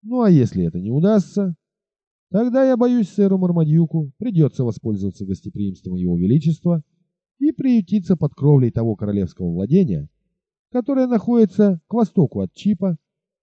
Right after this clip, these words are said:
и которое с некоторых пор удостоено присутствия столь многих высокородных господ». <laughs> Отпустив эту злорадную шутку насчёт Тауэра, Скерти пришпорил коня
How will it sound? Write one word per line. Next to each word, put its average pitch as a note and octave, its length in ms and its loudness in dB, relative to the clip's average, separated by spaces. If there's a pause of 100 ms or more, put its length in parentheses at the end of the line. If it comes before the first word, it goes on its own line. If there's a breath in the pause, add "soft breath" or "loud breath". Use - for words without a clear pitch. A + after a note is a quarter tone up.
(160)
и B2 120 2
которое B3 420 2
с F#3+ 80 0
некоторых F#3+ 400 2
пор G3 340 2
удостоено C3 680 2
присутствия D3+ 680 -2 (340)
столь C4+ 320 -4
многих A3+ 500 2
высокородных A#2 720 -2
господ». G2 480 -4 (500)
<laughs> G#2 720 0 (1400)
Отпустив F3+ 560 2
эту C#3+ 160 4
злорадную B2+ 520 2
шутку A#2 280 -8
насчёт G#2 300 -8
Тауэра, D#3 520 0 (460)
Скерти G#3+ 420 -2
пришпорил A#2+ 520 -6
коня D3 400 -2